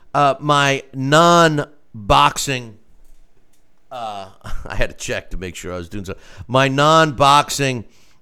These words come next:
um, observations for the week, okay? First of all, media coverage. I don't know about you guys, but I can't stand the fact that in today's world,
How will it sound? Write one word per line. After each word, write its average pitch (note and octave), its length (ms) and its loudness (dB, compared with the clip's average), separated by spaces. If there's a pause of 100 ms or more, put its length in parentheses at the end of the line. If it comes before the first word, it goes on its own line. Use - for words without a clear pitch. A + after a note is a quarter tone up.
(120)
um, A2+ 540 -4 (640)
observations B2 880 -2
for A2 160 -10
the G2+ 100 -4
week, G#2 360 -8 (120)
okay? B2+ 400 -4 (880)
First G3 380 6
of B2+ 100 -4
all, C#2+ 300 -8 (1160)
media D#3+ 640 0
coverage. - 720 -6 (880)
I D#3+ 100 0
don't F#3 80 4
know F#3 60 6
about D#3+ 320 4
you D3 80 4
guys, A2+ 420 2 (460)
but D#3 100 4
I E3+ 120 8
can't E3 360 -2
stand D3+ 360 -6
the C#3 40 -4
fact C3 440 -2
that A#2 160 -6
in G2 80 -18
today's B2+ 460 -2
world, G#2+ 380 0